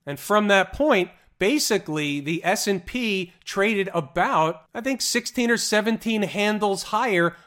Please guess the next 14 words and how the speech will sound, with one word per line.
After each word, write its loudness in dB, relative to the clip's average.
from 4
that 4
two 0
ninety-seven. 0
We 0
went -2
up 2
to 0
a 0
high 2
of -2
two -2
ninety-eight 2
seventy-four, 2